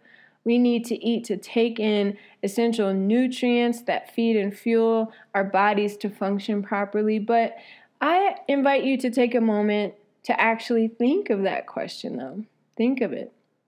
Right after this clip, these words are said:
Why do you eat? Is it always because you're actually hungry? Is it entertaining? Is it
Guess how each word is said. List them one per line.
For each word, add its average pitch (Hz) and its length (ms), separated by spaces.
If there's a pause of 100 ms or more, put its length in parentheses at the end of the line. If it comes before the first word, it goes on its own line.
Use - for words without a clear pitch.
(880)
Why 247 280
do 240 100
you 226 640
eat? - 440 (2250)
Is 233 220
it 240 420 (320)
always 247 520
because 226 640 (440)
you're - 220
actually - 460
hungry? 240 800 (1160)
Is 190 260
it 180 480 (640)
entertaining? 208 1200 (960)
Is 208 240
it 190 360